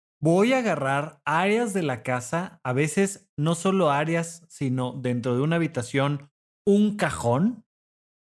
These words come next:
y voy a decir, "a ver, ¿esto qué onda?". Porque como me acabo de mudar, traigo muchos objetos que,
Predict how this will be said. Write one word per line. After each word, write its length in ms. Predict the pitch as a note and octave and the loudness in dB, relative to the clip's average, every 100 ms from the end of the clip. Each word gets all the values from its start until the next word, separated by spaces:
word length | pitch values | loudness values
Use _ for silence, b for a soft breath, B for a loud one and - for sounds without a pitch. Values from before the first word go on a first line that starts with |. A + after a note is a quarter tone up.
| _ - | _ -4
y 40 | |
voy 100 | C#3+ | 0
a 20 | |
decir, 340 | D#3+ D#3 F3+ F3+ | 0 0 -4 -2
"a 80 | C#3 | -2
ver, 180 | D3 D3 | -2 -4
¿esto 280 | D#3 - D#3+ | -8 -8 -8
qué 120 | - | -4
onda?". 260 | D3 B2+ G#2+ | -4 -4 -4
Porque 380 | C#3+ D3+ C3 _ _ _ | -6 -6 -10 _ _ _
como 180 | F3+ E3+ | 0 2
me 100 | E3+ | 2
acabo 220 | E3+ B3+ D4+ | 2 0 2
de 40 | |
mudar, 360 | A#3 E3 F3 - | 2 2 2 0
traigo 240 | G3+ G#3 | 0 2
muchos 360 | G#3+ A3+ A#3 A3 | 2 2 -2 -4
objetos 420 | - F#3+ G3 A3 | -4 -4 -2 -2
que, 340 | - D#3+ - | -2 -4 -6